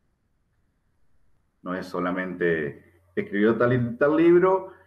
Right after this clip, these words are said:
y el libro dice esto, dice lo otro. No, no, no. ¿Por qué? ¿Cómo llegó ese libro? ¿Qué fue crecer? Eh, ¿qué fue tener diez años en, en mil ochocientos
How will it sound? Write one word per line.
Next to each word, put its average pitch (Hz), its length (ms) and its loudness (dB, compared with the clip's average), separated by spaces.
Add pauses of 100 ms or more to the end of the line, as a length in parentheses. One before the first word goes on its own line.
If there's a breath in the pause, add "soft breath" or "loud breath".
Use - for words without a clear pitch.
(140 loud breath)
y 131 240 -2
el 117 260 0
libro 117 280 2
dice 123 420 2
esto, 139 160 0
dice 107 160 -8
lo 107 120 -2
otro. 117 180 -2
No, 123 100 0
no, 131 140 0
no. - 400 -4
¿Por 87 200 -12
qué? 127 420 -4 (280)
¿Cómo 113 300 -2
llegó 92 260 -8
ese 90 160 -12
libro? 110 520 -6 (1080)
¿Qué 101 100 -4
fue 95 360 -4
crecer? 90 680 -6 (640)
Eh, 80 420 -14 (100)
¿qué 104 100 -4
fue 101 160 -4
tener 98 300 -2
diez 98 280 -4
años 98 360 0
en, 82 280 -10
en 90 160 -6
mil 95 180 -6
ochocientos 90 500 -8